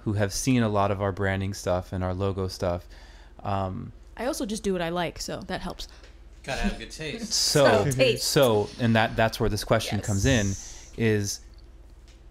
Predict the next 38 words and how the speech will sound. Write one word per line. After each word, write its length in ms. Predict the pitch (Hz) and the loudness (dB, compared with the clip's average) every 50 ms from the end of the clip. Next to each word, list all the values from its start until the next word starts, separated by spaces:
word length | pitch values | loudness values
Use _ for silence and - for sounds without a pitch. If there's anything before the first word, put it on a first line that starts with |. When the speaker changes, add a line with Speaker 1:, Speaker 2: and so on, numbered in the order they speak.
| - - - - - - - - - - - - - - - - - - - - - | -20 -20 -20 -20 -20 -20 -20 -20 -20 -20 -20 -20 -20 -20 -20 -20 -20 -20 -20 -16 -6
Speaker 1:
you 160 | - 139 139 131 | 0 2 2 2
can't, 320 | - - 175 165 151 117 | 2 4 2 4 4 4
obviously, 560 | - 131 156 151 160 139 - - 139 127 117 - | 4 4 4 4 4 2 2 2 4 4 4 2
if, 140 | 113 - - | 0 -2 -2
if 200 | - 120 - - | -4 -4 0 2
you're 120 | 127 135 | 2 2
just 200 | 135 139 135 - | 2 2 0 0
gonna 160 | - 131 120 | 2 4 4
make 200 | 117 120 120 117 - | 4 4 2 2 0
a 40 | 107 | -2
design 520 | 110 104 92 117 113 110 110 107 104 101 | -2 0 0 2 2 4 2 2 0 0
that 160 | 98 98 - | -2 -2 -2
says, 320 | - - 104 98 95 90 - - | -2 0 0 2 0 -2 -4 0
"I 160 | 104 113 123 | 2 4 4
like 260 | 127 127 123 117 117 - | 4 4 2 2 0 -2
the 80 | 117 | -2
way 120 | 107 110 107 | 0 0 0
this 260 | 98 104 - - - | 0 0 -2 -2 0
looks," 360 | 120 113 107 - - - - - - - - - - - - - - - - - - - - | 0 0 0 -2 -6 -14 -14 -16 -20 -20 -20 -20 -20 -20 -20 -20 -20 -20 -20 -20 -12 -4 -2
it 120 | 117 117 | -2 0
might 300 | 113 123 123 127 135 139 | 2 4 4 4 4 2
not 240 | 131 120 113 110 - | 2 2 2 0 -2
fit 460 | - - - - - 151 127 110 - | -6 -12 -6 0 2 2 2 2 0
so 200 | - - - 117 | -2 -2 0 0
much 280 | 110 107 107 104 - - | 2 2 2 0 0 -4
of 180 | 110 92 92 95 | -6 -6 -4 0
what 220 | 104 104 95 87 | 0 0 0 0
we 180 | 92 104 110 107 | 0 0 0 2
represent. 600 | 104 101 95 - 98 92 87 104 98 92 87 - - - - - - | 2 0 0 -2 -4 -2 0 0 0 0 -2 -4 -10 -18 -20 -18 -8
So 180 | - - 107 | -4 0 0
how 380 | 104 101 - 131 127 127 127 120 | 0 0 2 4 4 4 4 4
do 120 | 107 110 | 2 2
you 140 | 113 110 107 | 0 2 2
merge 440 | 104 104 110 110 110 107 104 92 92 | 2 2 4 4 4 2 0 -2 -4
the 100 | - 101 | -6 -6
two, 400 | - - - 120 107 101 95 90 | -6 -4 -2 -2 0 0 0 -2
I 80 | 87 92 | -2 -4
think, 360 | 92 - 104 92 92 90 - | -4 -2 -2 -2 -2 -4 -6